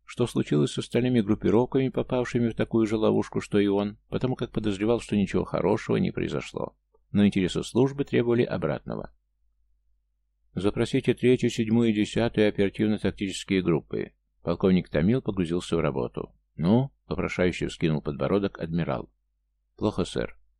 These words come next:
Первая группа из семи кораблей потеряла пять, остальные сильно побиты. У седьмой в потерях четыре корабля. Остальные сильно побиты", — понятливо кивнул адмирал. "Да, сэр.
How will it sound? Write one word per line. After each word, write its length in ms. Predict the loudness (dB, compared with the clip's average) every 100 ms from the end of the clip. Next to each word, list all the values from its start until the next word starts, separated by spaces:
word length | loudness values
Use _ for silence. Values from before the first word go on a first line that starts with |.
| _ _ _ _ 0
Первая 340 | 2 4 4
группа 280 | 4 2 2
из 100 | -2
семи 200 | 0 0
кораблей 400 | 2 0 0 -2
потеряла 480 | -2 -2 -2 -2 -2
пять, 340 | -2 -6 -6 -6
остальные 480 | -6 -2 0 2 0
сильно 320 | 0 -2 0
побиты. 560 | -2 -2 -4 -8 -10 _ -8
У 80 | -6
седьмой 340 | -2 0 0
в 60 | 0
потерях 400 | -2 0 -2 -2
четыре 340 | -6 -2 -2
корабля. 540 | -2 -4 -4 -6 -12 -16 _ _ _ _
Остальные 500 | -10 -4 0 2 2
сильно 320 | 0 -2 -4 -4
побиты", — 540 | -4 -4 -6 -8 -12
понятливо 520 | -8 -4 -4 -2 -2 -2
кивнул 340 | -4 -4 -4
адмирал. 480 | -4 -4 -4 -8 -12 _ _ _ _ -10
"Да, 180 | -6 -6
сэр. 260 | -6 -10